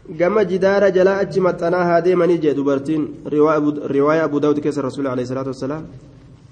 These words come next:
Gama jidaaratti achi maxxanaa, gama jidaara. Aaya. Karaa wal qixa kana akka hin deemne jechuudha. Kakuun illeen gama si as ilaalu, kakuun illeen asi achi ilaalu. Ka jidduu kanatti bowzaan baatiriin gamaa gamanatti achi garagalu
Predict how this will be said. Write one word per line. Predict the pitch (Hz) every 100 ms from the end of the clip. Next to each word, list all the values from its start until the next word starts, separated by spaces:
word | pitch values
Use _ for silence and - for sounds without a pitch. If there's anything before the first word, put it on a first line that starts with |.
| -
Gama | 135 147 151
jidaaratti | 135 139 143 139 135
achi | 131 131
maxxanaa, | 120 123 120 123 - - - -
gama | 131 123
jidaara. | 117 120 120 117 - - - - - - - - - - - -
Aaya. | 151 156 147 - - - - - - - - - - -
Karaa | - 165 190
wal | 190 185 180
qixa | 190 190
kana | 175 165
akka | 165 170
hin | 156
deemne | 160 156 151
jechuudha. | 151 - 139
Kakuun | 143 160
illeen | 156 156 151
gama | 151 147
si | 147
as | 143
ilaalu, | 156 180
kakuun | 165 147 160
illeen | 156 147
asi | 143
achi | 131 -
ilaalu. | 127 123 147 - - - - - - -
Ka | -
jidduu | 139 139 156 160
kanatti | 147 151 165 170 - - - - - - -
bowzaan | 151 160 156 160 156
baatiriin | 151 143 151 160 151
gamaa | 139 131
gamanatti | 143 147 147
achi | 143 151
garagalu | 147 139 139